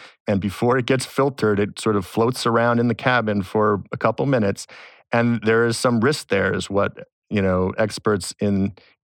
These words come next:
in cabin air have, have told me. The airlines themselves paid for research, you know, showing that planes are indeed incredibly safe, but that same research said that a, a critical element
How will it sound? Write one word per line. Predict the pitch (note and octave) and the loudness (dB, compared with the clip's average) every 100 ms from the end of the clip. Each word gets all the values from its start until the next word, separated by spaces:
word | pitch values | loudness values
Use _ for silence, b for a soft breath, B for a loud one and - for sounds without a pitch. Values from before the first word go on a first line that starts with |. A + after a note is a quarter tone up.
| - | -6
in | G2+ G2 - - | -2 -2 -4 -2
cabin | G#2 G#2 G#2 | 0 2 2
air | G2+ | 2
have, | G2 G2 F2+ - b b b b | 0 0 -2 -8 b b b b
have | - G#2+ | -4 -4
told | - A#2+ A2 | 0 0 2
me. | |
The | G#2 A2 | 2 2
airlines | D3+ C#3+ B2 | 2 0 0
themselves | A2 - B2 B2 A#2 - - - | -2 2 2 2 -2 -10 -16 -4
paid | B2 B2 | -2 -2
for | - A2+ | 0 0
research, | G#2+ G#2+ - A2 F#2+ - - _ | 2 0 0 0 0 -6 -6 _
you | G#2+ | -2
know, | G#2 G2 F#2+ F#2 B B B - | 2 2 0 -2 B B B -10
showing | - - A#2 A#2+ A2 G2+ G2+ - _ _ _ _ - | -4 0 2 2 2 0 -2 -4 _ _ _ _ -4
that | G#2 G#2 - - _ _ _ _ _ | 0 0 -2 -20 _ _ _ _ _
planes | - A#2+ A#2 | -2 2 2
are | A2 G#2+ G2+ - | 2 2 0 -2
indeed | A2 G2+ A2+ C#3 | -2 0 2 2
incredibly | D3+ A#2+ A#2 G#2+ G#2 | 2 2 2 2 0
safe, | B2+ A2+ - | 0 0 0
but | G#2 | 0
that | A#2+ G#2 | 0 0
same | C3+ C3 | 0 2
research | A#2+ - A2 G#2 - - B B B B B _ - | 2 0 0 0 -2 -6 B B B B B _ -12
said | - - A#2 G#2+ | -4 0 0 2
that | G#2 - | 0 0
a, | G#2 G2+ - - | 0 0 -4 -4
a | G#2 | -4
critical | - C3 C3+ B2+ B2 A2+ | 0 0 0 0 0 2
element | A2 B2 A2 G2+ F#2+ - | 0 2 2 0 -4 -10